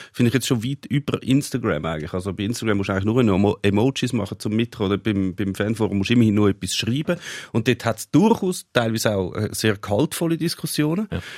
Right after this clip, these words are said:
Speaker 1: Manchmal hat's aber auch wirklich ganz, ganz, ganz unterirdisches Zeug.
Speaker 2: Gut.
Speaker 1: Jetzt
Speaker 2: Gut.
Speaker 1: ist grad lustig, im F C Sankt Gallen Forum, es gibt ja das Emoji, was sich so bewegt. Beim Sankt Gallen Forum haben sie ja so animierte Emojis und dann haben sie ja das, wo, wo so einer so, äh,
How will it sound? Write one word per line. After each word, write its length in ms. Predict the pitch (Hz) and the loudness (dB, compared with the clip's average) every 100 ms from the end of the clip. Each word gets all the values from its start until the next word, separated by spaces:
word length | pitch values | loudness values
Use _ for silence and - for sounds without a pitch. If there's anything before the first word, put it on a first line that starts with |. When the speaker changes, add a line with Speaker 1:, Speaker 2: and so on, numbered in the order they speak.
| - - | -16 -2
Speaker 1:
Manchmal 320 | 113 135 127 | 2 2 2
hat's 120 | - | 0
aber 160 | 107 113 | -2 -2
auch 60 | 104 | -2
wirklich 280 | 117 - - | -6 -8 -6
ganz, 360 | 107 110 - | -6 -6 -8
ganz, 300 | 95 98 - | -10 -8 -8
ganz 240 | 104 98 - | -6 -6 -4
unterirdisches 720 | 107 110 104 101 92 92 - | -4 -2 0 -2 -2 -4 -6
Zeug. 80 | - 62 - - | -8 -10 -10 -6
Speaker 2:
Gut. 120 | 110 - - | -6 -6 0
Speaker 1:
Jetzt 100 | - | 2
Speaker 2:
Gut. 100 | 147 | 2
Speaker 1:
ist 120 | 156 | 0
grad 140 | 139 143 | 0 0
lustig, 260 | 165 - | -2 -2
im 60 | 127 | -4
F 240 | 120 120 120 | -2 -2 -2
C 100 | 135 | -2
Sankt 140 | 117 | 0
Gallen 200 | 135 143 | 0 0
Forum, 260 | 139 127 113 | 0 0 -2
es 100 | - | -2
gibt 140 | 120 | 0
ja 60 | 107 | 0
das 180 | 107 | -2
Emoji, 720 | - 101 104 135 143 - 139 135 _ _ _ | -2 0 2 2 0 -4 -6 -6 _ _ _
was 220 | - 113 123 | -6 -2 -2
sich 120 | 117 | -2
so 120 | 117 | -2
bewegt. 380 | 110 107 147 - | 0 0 -2 -4
Beim 120 | 120 | -4
Sankt 200 | 117 117 | -2 0
Gallen 200 | 131 135 | 2 2
Forum 200 | 127 117 | 2 0
haben 100 | 117 | 0
sie 100 | 110 | 0
ja 20 | 110 | 0
so 240 | 104 98 | 0 0
animierte 580 | - 110 110 123 135 123 | 0 2 4 4 2 0
Emojis 460 | 107 110 131 - 107 | 0 0 -2 -4 -6
und 120 | - | -4
dann 120 | 110 | -2
haben 100 | 110 | 0
sie 80 | 117 | 0
ja 80 | 104 | 0
das, 220 | 107 - | -2 -2
wo, 180 | 101 98 - - - - - | -2 -4 -8 -20 -20 -20 -8
wo 120 | 107 | -2
so 140 | 113 | 0
einer 280 | 107 107 113 | 2 0 0
so, 320 | 110 107 101 _ _ _ - | -2 -4 -6 _ _ _ -12
äh, 120 | 95 | -10